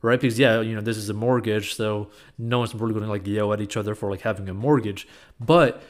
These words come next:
you gotta think about the compounding interest that you're actually missing out of, right? Because imagine if he was putting his mortgage payment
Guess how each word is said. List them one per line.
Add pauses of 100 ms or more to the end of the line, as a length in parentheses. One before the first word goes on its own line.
(180)
you
gotta
think
about
the
compounding
interest
that
you're
actually
missing
out
of,
right?
Because
imagine
if
he
was
putting
his (240)
mortgage
payment